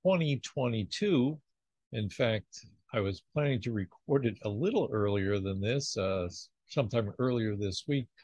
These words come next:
but I just flew in today after having my flight delayed because of the big ice storm about a week ago.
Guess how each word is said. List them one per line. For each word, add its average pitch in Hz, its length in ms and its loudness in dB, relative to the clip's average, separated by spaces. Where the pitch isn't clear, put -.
but 120 260 2
I 120 200 2
just 110 480 -2
flew 127 220 4
in 156 180 4
today 107 320 2
after 101 260 0
having 107 280 0
my 92 160 0
flight 170 440 -2
delayed 101 360 0
because 101 280 -4
of 95 80 -8
the 98 60 -6
big 107 300 0
ice 127 240 2
storm 104 520 -2
about 104 240 0
a 95 40 -2
week 139 240 0
ago. 95 420 -2